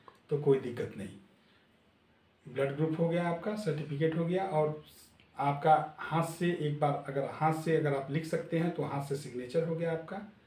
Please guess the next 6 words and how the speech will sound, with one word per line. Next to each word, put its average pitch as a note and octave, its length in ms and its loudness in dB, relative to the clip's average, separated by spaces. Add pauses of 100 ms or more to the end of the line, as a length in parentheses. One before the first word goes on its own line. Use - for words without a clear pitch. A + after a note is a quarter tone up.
(380)
और A2 380 -6
क्या B2 140 -10
बोलते A#2+ 340 -10
हैं B2 160 -8
आपका, A#2+ 480 -8 (600)
हम्म, A#2 300 -10